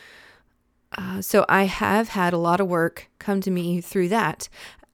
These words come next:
Um, just saying, "Hey, I'm available." And this is especially effective if you are otherwise somewhat active in that group, so they recognize you. Um, name recognition, even if they don't know anything about you,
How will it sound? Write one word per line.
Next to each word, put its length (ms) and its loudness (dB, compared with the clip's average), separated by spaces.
Um, 460 -10
just 220 -2
saying, 220 0
"Hey, 160 2
I'm 120 2
available." 560 2
And 160 6
this 160 4
is 100 0
especially 540 -4
effective 560 -2
if 180 -4
you 400 -4
are 480 -6
otherwise 440 2
somewhat 380 -2
active 300 -4
in 120 2
that 140 0
group, 200 -2
so 140 -8
they 120 0
recognize 680 -4
you. 220 -8
Um, 360 -12
name 280 6
recognition, 880 0
even 200 6
if 100 4
they 120 8
don't 200 6
know 120 6
anything 280 2
about 240 -2
you, 300 0